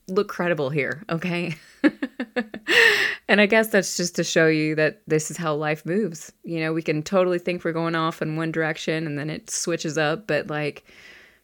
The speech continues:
come on. <laughs> Um, if you know anything about human design, I'm a, I'm a one three, and that third line, man, it's, it's a constant reconfiguration.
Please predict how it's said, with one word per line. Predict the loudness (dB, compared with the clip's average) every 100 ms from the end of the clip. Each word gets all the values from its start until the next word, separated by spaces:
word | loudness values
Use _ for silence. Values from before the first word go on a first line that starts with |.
| _
come | -6 -2
on. | -4 -6 -14 _ -10 -8 -8 -10 -2
<laughs> | -2 0 -6 -6 -10 -8 -8 -8 -8 -10 -12 -16 -2
Um, | 2 2 2 -2 -6 -10 _ _ _ _ -10
if | -4
you | 2
know | 4
anything | 4 4 0
about | 0
human | 0 -2 0
design, | 0 2 2 2 -2 -6
I'm | -4 -2
a, | -2 -4
I'm | -2
a | -2
one | -2 -4
three, | -4 -2 -2
and | -2
that | -6 -2
third | -2 0
line, | -2 -4 -6
man, | -8 -10 -8
it's, | -8 -6
it's | -6 -6 -6
a |
constant | -8 -10 -16 -10 -6 -4 -6 -6 -4 -4 -6 -10 -8
reconfiguration. | -6 -6 -8 -8 -8 -4 -4 -6 -8 -8 -10